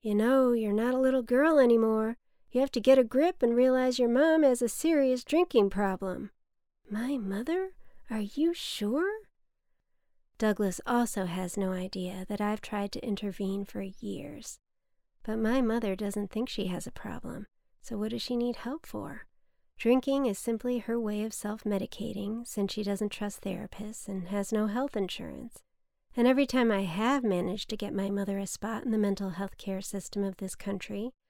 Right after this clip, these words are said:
I am reminded that the mental health care system is in much worse shape than my mother.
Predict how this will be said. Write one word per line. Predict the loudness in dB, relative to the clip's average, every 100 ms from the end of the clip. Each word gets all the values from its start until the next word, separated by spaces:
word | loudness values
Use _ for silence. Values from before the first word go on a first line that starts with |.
| _ _ _
I | 0 2 2
am | 2 2
reminded | 2 2 0 -2 -8 -10 -12 _ _
that | -4 -2
the | 0
mental | 0 0 -4 -8
health | -6 -10 -8
care | -10 -10
system | -10 -12 -10 -8 -6
is | -6 -2
in | -2 0 2
much | 0 0 -4
worse | -4 -4
shape | -6 -6 -6 -8
than | -8 -6
my | -4 -4
mother. | -4 -8 -14 -16